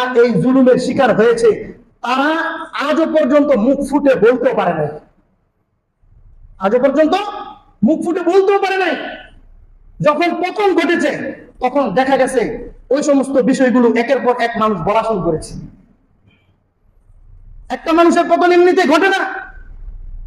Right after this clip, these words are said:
যখন জুলুম বেড়ে যায়, যখন মজলুমের আহার-, আহাজারিতে আকাশ বাতাস প্রকম্পিত হয়ে যায়,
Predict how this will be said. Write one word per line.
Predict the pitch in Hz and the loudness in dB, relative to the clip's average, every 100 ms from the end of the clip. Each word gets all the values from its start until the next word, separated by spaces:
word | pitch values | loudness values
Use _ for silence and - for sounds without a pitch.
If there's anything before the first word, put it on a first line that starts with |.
| - - - - - 262 | -14 -14 -16 -18 -10 -2
যখন | 269 311 220 143 | 2 2 2 4
জুলুম | 381 403 302 311 | 6 6 6 4
বেড়ে | 330 320 | 4 4
যায়, | 302 240 - - - - - - - - - | 2 0 -6 -12 -14 -14 -16 -16 -16 -12 -2
যখন | 277 311 220 | 0 2 2
মজলুমের | 311 262 339 330 311 294 | 0 2 2 2 0 -2
আহার-, | 302 339 330 330 - | 0 2 0 -2 -4
আহাজারিতে | 277 330 370 370 359 233 - - - - - | -2 0 2 2 2 -4 -6 -12 -16 -18 -14
আকাশ | 285 330 311 208 | 0 2 2 0
বাতাস | 285 302 294 - | -2 0 -4 -2
প্রকম্পিত | 302 330 392 392 381 277 | -2 0 0 2 0 0
হয়ে | 370 330 | 0 0
যায়, | 330 | -2